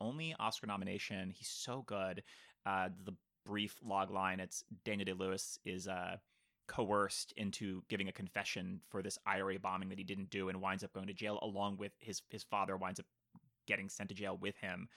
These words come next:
Uh, so it's really just his father and son, like, pretty much getting to really know each other while they're in prison dealing with this. Uh, and they're both, I mean, it's Daniel Day-Lewis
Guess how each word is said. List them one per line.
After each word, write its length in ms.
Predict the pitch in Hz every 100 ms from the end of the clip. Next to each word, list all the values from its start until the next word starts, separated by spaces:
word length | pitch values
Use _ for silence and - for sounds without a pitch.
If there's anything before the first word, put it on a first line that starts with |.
| - - -
Uh, 140 | 98 95
so 80 | -
it's 120 | 117
really 120 | 123
just 140 | 110 107
his 120 | 98
father 220 | 104 104
and 140 | 98
son, 200 | - 101
like, 140 | 95 -
pretty 120 | -
much 120 | 165 95
getting 320 | 90 101 101 98
to 260 | 101 95 - _ _ _ - 101
really 260 | 107 104 101
know 280 | 92 90
each 220 | 92 98 101
other 320 | 90 95 95 - 98
while 260 | 95 104 107
they're 140 | 98
in 100 | 92
prison 380 | 95 98 95 92 95
dealing 340 | 98 95 95
with 140 | 98
this. 320 | - 98 - - - - -
Uh, 140 | 113 101
and 100 | 117
they're 80 | 135
both, 260 | 95 135 101
I 40 |
mean, 100 | 110
it's 120 | 101 -
Daniel 400 | 95 98 113 104
Day-Lewis 420 | 98 95 92